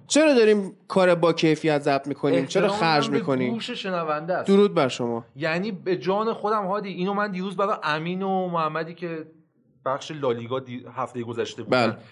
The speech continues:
Speaker 2: اومدم پیشم که ببینن کار چطور. حالا یه سری با هم مشورت کردیم که کار رو چطور پیش ببرن که بهتر بشن و اینو بهشون گفتم: امید هرمزی می‌تونه بدون دیدن فوتبال در مورد فوتبال روز هفته براتون صحبت بکنه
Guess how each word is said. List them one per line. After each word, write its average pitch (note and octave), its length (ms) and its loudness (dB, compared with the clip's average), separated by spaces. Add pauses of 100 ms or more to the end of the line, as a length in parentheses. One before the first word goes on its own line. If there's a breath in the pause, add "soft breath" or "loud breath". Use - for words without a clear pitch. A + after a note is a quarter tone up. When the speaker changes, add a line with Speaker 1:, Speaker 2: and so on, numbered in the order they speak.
(160 loud breath)
Speaker 2:
اومدم D3 320 -2
پیشم E3+ 340 -6
که F3+ 100 -4
ببینن F#3 240 -2
کار F#3 240 -4
چطور. G3+ 280 -6
حالا G3+ 120 0
یه G#3 60 -2
سری G3 300 -4
با E3+ 300 -6
هم F3 80 -2
مشورت E3 520 -4
کردیم F3 280 -2
که D3+ 60 -12
کار D#3 220 -2
رو D3 60 -8
چطور D3+ 360 -12
پیش E3+ 200 -14
ببرن D#3 300 -4
که D3+ 100 -6
بهتر D3 360 -2
بشن C3+ 360 -8 (320 loud breath)
و D#3 40 -6
اینو G#3 220 0
بهشون C3 300 -2
گفتم: A2+ 360 -6 (400 loud breath)
امید F#3 320 2
هرمزی F3+ 440 0
می‌تونه F3+ 360 -6
بدون G3+ 300 0
دیدن D#3+ 460 -2
فوتبال D#3+ 520 -4
در F3 140 0
مورد F#3 260 -4
فوتبال D#3+ 360 -6
روز D#3+ 280 -6
هفته E3 520 0
براتون A3 300 -2
صحبت E3 520 -2
بکنه G#2+ 380 -10